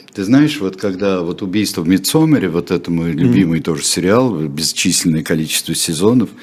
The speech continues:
Speaker 1: а, там обязательно вот эта характерная какая-нибудь особенность городка небольшого. И обязательно там какой-нибудь фестиваль
Speaker 2: Конечно.
Speaker 1: есть.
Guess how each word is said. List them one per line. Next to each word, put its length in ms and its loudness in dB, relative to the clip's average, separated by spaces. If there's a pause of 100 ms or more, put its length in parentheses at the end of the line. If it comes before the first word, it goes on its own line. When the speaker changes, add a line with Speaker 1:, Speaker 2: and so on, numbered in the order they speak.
(540)
Speaker 1:
а, 420 -2
там 240 2
обязательно 720 2
вот 160 -2
эта 140 -2
характерная 580 2
какая-нибудь 640 2
особенность 580 -2
городка 640 -4 (400)
небольшого. 720 -4 (240)
И 60 -4
обязательно 500 4
там 180 4
какой-нибудь 720 2
фестиваль 680 -2 (160)
Speaker 2:
Конечно. 260 0
Speaker 1:
есть. 300 2